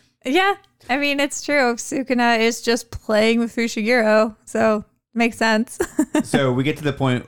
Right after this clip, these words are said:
Speaker 2: where Fushiguro is pretty much just like, "Hey, I don't, I have no regrets saving you. Um, I have no idea, like,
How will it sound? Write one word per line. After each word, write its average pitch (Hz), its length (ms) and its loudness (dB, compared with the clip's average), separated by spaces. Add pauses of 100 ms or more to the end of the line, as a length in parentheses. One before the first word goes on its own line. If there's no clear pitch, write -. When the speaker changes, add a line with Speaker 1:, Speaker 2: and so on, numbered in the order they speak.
Speaker 2:
where 110 520 2 (180)
Fushiguro 113 580 2
is 101 100 0
pretty 120 160 0
much 107 280 0
just 104 220 0
like, 98 140 0
"Hey, 123 400 0
I 104 80 0
don't, 107 100 0
I 101 60 0
have 104 180 0
no 101 140 2
regrets 95 420 -4
saving 123 360 0
you. 120 420 2 (560)
Um, 82 560 -6 (120)
I 104 120 -2
have 104 180 0
no 104 160 0
idea, 98 420 0
like, 90 200 -6